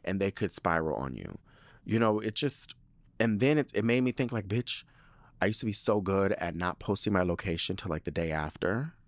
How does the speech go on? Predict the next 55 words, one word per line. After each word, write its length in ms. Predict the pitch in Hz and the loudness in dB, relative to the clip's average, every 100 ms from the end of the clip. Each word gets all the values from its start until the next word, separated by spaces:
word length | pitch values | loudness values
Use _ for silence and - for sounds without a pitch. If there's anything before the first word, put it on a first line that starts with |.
| - | -6
you 140 | 92 | -2
know, 120 | 92 | 0
so 160 | 98 98 | -2 -2
nobody 400 | 90 82 82 82 | 0 2 2 0
knew 220 | 82 87 | 0 0
where 220 | 87 85 | 0 -2
I, 380 | 78 67 - 80 | -2 -4 -2 0
I 40 | 82 | 0
was 300 | 80 80 82 | 0 -2 -2
at 80 | |
that 160 | 80 62 | -4 -2
moment." 400 | 80 80 90 131 - - - - | -2 -2 -4 -6 -14 -20 -20 -4
And 100 | - | 2
I've 140 | 139 - | 2 2
kind 220 | 180 185 | 0 2
of 80 | 180 | 2
been 200 | 175 - | 0 0
easing 280 | 101 131 151 | 0 2 2
up 140 | 147 | 2
on 140 | - 175 | 0 2
that, 180 | 262 | 0
like, 160 | 104 110 - | 0 0 0
"Oh, 260 | 233 170 | 2 0
bitch, 560 | 85 117 147 - - 76 | 2 0 0 -2 -8 -2
gag, 400 | 92 185 110 92 | -2 2 0 0
not 220 | 95 - | 0 -2
you 80 | 156 | -2
just 200 | 180 - | -2 0
posting 300 | 104 117 135 | -2 0 -2
where 80 | 131 | -2
you 160 | 123 | 0
at, 140 | 139 117 | 0 0
bitch," 380 | 117 - - - - | -2 -2 -10 -12 -2
you 120 | 123 | 2
know? 260 | 131 143 175 - - - _ _ - _ _ _ - - | 2 0 -4 -14 -20 -20 _ _ -20 _ _ _ -10 2
Um, 300 | 101 90 85 | 2 4 0
sometimes 400 | - 104 113 107 | 0 0 0 2
when 100 | 98 | 2
I'm 120 | 95 | 2
filming 340 | 95 90 92 | 0 0 -2
things, 300 | 95 95 95 | -2 -2 -2
I 40 | 82 | -2
make 160 | 80 | -4
sure 160 | - 82 | -2 -2
I 60 | 82 | -2
don't 160 | 87 | -2
get 100 | 87 | -6
the 60 | 80 | -2
background 520 | 82 82 82 82 82 | -2 -2 0 -2 -2
in, 360 | 80 80 78 98 _ - - - - | -4 -4 -6 -10 _ -20 -20 -20 -4
you 160 | 127 143 | 4 6
know? 220 | 139 139 | 6 6
And 120 | 151 | 2
so, 220 | - 165 | 2 4
like, 280 | 151 139 - | 4 4 0